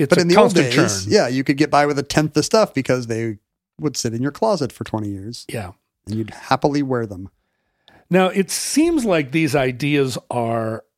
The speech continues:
Speaker 1: very contemporary, right? Because the, the, um, this mass consumerism, this over, uh,
Speaker 2: Planned
Speaker 1: outsourced
Speaker 2: obsolescence.
Speaker 1: gar-, garbage, uh, stuff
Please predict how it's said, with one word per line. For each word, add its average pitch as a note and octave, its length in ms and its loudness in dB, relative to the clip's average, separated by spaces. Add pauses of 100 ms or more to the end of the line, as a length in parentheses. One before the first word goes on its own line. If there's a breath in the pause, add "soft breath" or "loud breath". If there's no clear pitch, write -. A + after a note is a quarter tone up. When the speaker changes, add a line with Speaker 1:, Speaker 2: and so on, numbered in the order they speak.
(140)
Speaker 1:
very E3+ 220 4
contemporary, C#3 960 -4 (140)
right? D3 200 2
Because C#3 380 0
the, B2+ 300 0 (300)
the, B2+ 360 -2
um, A2 480 -8 (1120 soft breath)
this B2+ 320 0 (340)
mass A#2+ 720 -2 (220)
consumerism, B2+ 920 0
this A#2 400 -2
over, C3 360 2
uh, C3 360 0
Speaker 2:
Planned C3+ 280 4
Speaker 1:
outsourced B2+ 80 4
Speaker 2:
obsolescence. A2+ 600 -4
Speaker 1:
gar-, C#3 380 0
garbage, C#3 720 -2
uh, B2+ 400 -2
stuff - 680 -4